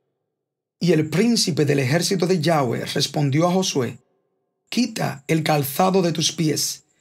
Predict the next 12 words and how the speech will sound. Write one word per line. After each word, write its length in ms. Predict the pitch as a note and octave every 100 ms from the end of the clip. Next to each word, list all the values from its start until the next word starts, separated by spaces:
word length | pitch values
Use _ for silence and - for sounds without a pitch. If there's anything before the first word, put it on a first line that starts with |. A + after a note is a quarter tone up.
| _ _
porque 280 | D#3+ D#3+ D#3+
el 60 |
lugar 440 | D#3 C#3 E3+ F#3 D#3+
donde 240 | E3 D3+
estás 680 | C3+ - E3 C#3 - - - _ _ _ _ -
es 360 | E3 - - _
santo". 600 | - - E3 C#3+ - B2+ - _ _ _ _ _ _ _ _ _ _ _ _
Y 100 | F3
Josué 580 | D3+ C3+ - E3+ G#3 A3+ _ _ _ -
así 280 | C#3+ -
lo 160 | F3+ D#3
hizo. 340 | B2+ - -